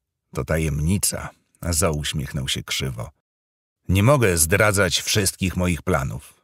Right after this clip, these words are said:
Co by to było, gdybyście wszystko o mnie wiedzieli z wyprzedzeniem?” „Jak podam terminarz na dziesięć lat do przodu,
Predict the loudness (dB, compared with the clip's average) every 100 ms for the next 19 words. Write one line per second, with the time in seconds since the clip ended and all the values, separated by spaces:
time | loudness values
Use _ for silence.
0 | _ -2 2 4 4 4 4 2 2 0
1 | 0 0 0 0 0 0 0 0 2 2
2 | 4 2 2 2 2 2 0 0 0 2
3 | 4 4 2 -4 -12 _ _ _ _ _
4 | _ _ _ _ _ _ _ 0 0 2
5 | 2 2 2 2 2 2 2 0 0 2
6 | 2 2 2 2 2 -2 0 2 2 0
7 | -10